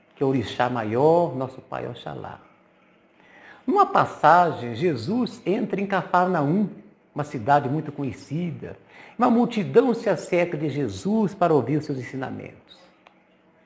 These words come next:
E, de repente, uma guarda pretor-, uma guarda pretoriana de Roma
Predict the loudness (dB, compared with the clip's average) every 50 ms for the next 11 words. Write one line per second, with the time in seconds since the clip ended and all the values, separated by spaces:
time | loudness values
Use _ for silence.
0 | _ _ _ _ _ -20 -20 -20 -20 -20 -20 -20 -20 _ _ _ _ _ -4 -4
1 | 2 4 4 6 6 4 2 2 0 0 0 0 -2 -4 -8 -10 -12 -12 -14 -14
2 | -20 _ _ _ -2 0 0 0 0 4 8 8 8 8 6 2 -2 -2 -2 -4
3 | -2 -2 -4 -4 -2 2 2 2 2 2 4 4 6 6 6 2 0 -2 0 -2
4 | -2 -2 0 -2 0 0 2 4 4 4 4 4 2 0 -2 -2 -4 -2 -2 -2
5 | 0 0 0 0 -2 -4 -4 -6